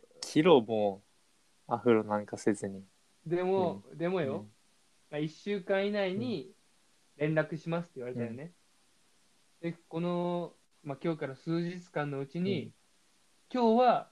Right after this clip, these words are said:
Speaker 2: 切ります」って言ったけど、
Speaker 1: うん。
Speaker 2: 心境の変化があるかもしれん。
Speaker 1: うん、まあね。
Speaker 2: でもな、このバイトのためだけに切るのはちょっと、消せんなってなって。「すいません、断らせていただきます」。
Speaker 1: まあ、ピンさん、アフロにしてますけどね。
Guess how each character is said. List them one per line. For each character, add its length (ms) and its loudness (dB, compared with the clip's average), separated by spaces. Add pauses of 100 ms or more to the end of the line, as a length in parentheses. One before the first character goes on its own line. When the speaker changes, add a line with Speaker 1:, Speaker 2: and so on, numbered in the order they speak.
Speaker 2:
切 100 -8
り 80 0
ま 200 2
す」 40 -6
っ 0 -
て 120 -20
言 80 -8
っ 20 -18
た 120 -6
け 120 -2
ど、 220 -2
Speaker 1:
う 20 -12
ん。 40 -20 (840)
Speaker 2:
心 320 0
境 240 2
の 100 0
変 180 0
化 120 -6
が 120 -4
あ 60 0
る 80 -2
か 100 -10
も 100 -12
し 120 -20
れ 60 -16
ん。 60 -20 (460)
Speaker 1:
う 80 0
ん、 180 0
ま 80 4
あ 20 6
ね。 40 6
Speaker 2:
で 60 6
も 120 2
な、 200 0
こ 140 -4
の 100 2
バ 180 4
イ 140 2
ト 100 2
の 120 2
た 160 0
め 100 4
だ 160 6
け 100 2
に 120 0
切 140 -2
る 100 2
の 60 4
は 80 2
ち 100 -16
ょ 40 -20
っ 80 -20
と、 260 0 (440)
消 100 -4
せ 160 2
ん 120 0
な 200 0
っ 60 -10
て 160 -16
な 120 -8
っ 40 -12
て。 320 -14 (560)
「す 180 -6
い 80 -2
ま 120 -2
せ 160 -2
ん、 60 -4
断 380 -4
ら 140 -2
せ 80 -16
て 60 -8
い 60 -6
た 100 -4
だ 100 -4
き 100 -10
ま 200 -2
す」。 80 -4
Speaker 1:
ま 60 0
あ、 40 -4
ピ 140 -4
ン 100 -2
さ 140 -4
ん、 220 -2
ア 40 0
フ 120 2
ロ 120 4
に 140 -6
し 80 -10
て 100 -2
ま 160 -6
す 100 -14
け 120 -2
ど 100 -6
ね。 1000 -8